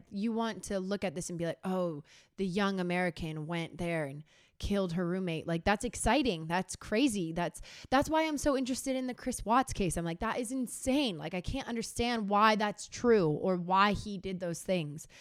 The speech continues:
And people attach to that and they feel some sort of connection. When in reality, the D N A evidence or anything, the trial, nothing adds up to Amanda doing it. But you have this sense as a human being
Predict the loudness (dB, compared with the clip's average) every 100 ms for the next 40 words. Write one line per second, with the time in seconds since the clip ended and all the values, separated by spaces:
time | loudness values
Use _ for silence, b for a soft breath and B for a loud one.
0 | B B B -4 -2 -2 -4 -4 0 0
1 | 2 -2 -6 -4 -2 -2 -4 -4 -4 0
2 | 0 0 -2 -4 -6 -6 -2 -2 -2 -6
3 | -6 -6 -8 -8 -4 -4 -4 -4 -4 -8
4 | B B B 0 2 2 2 2 2 2
5 | 0 -2 -4 -2 0 2 2 2 2 4
6 | 4 2 0 0 0 -4 -2 -2 -2 -4
7 | -4 -4 -2 -2 -2 -2 -8 _ -4 -4
8 | -4 0 4 6 6 4 4 4 4 0
9 | 0 0 0 0 0 -2 -2 -2 0 0
10 | -2 -2 -2 -2 -4 -10 -6 -6 -4 -2
11 | -2 -4 -6 -8 -2 -2 -2 -4 -4 -6
12 | -6 -6 -4 -4 -4 -4